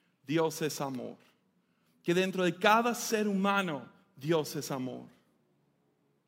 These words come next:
Y tenemos la libertad de escogerlo o no. Esta es, esta es la premisa o la idea principal detrás de la historia de Oseas, el profeta.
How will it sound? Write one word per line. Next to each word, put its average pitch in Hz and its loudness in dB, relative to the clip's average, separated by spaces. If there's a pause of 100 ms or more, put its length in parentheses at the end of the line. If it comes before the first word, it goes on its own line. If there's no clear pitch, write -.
(260)
Y 143 -6
tenemos 156 0
la 156 4
libertad 151 2
de 139 -2
escogerlo 135 -6 (240)
o 160 -14
no. 180 -10 (1800)
Esta 202 -2
es, - -8
esta 202 -2
es 240 0
la 233 6
premisa 180 2
o 143 4
la 151 2
idea 180 4
principal 190 2
detrás 175 2
de 170 -2
la 165 2
historia 175 -2
de 156 2
Oseas, - -4
el 131 -4
profeta. 117 -12